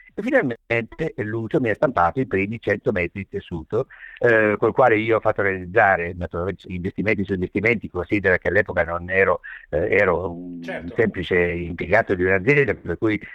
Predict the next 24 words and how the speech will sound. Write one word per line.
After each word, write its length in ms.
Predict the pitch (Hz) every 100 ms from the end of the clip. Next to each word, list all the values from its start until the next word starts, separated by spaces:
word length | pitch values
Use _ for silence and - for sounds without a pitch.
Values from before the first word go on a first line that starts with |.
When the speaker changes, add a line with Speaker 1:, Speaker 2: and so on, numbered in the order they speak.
| -
Speaker 1:
eh, 400 | 95 95 90 90
le 240 | 92 90
vacanze 720 | 92 95 110 131 131 113 104 101
erano 300 | 101 98 95
una 100 | 98
volta 240 | 104 117
all'anno, 180 | 117 117 -
Speaker 2:
Sì. 80 | 147
Speaker 1:
i 280 | - 90 87
viaggi 400 | 104 120 107 104
erano 220 | 92 98
pochi, 320 | - 123 135 104
ma 120 | 95
comunque 400 | 95 95 104 110
viaggiavo 380 | 101 92 104 101
il 60 |
più 120 | 98
possibile. 460 | 98 107 127 101 85
Però, 240 | 117 113 143
eh, 400 | - - - 82
avevo 500 | 85 98 104 123 117
un 80 | 98
budget 460 | 104 104 123 -
anche, 460 | 92 90 117 101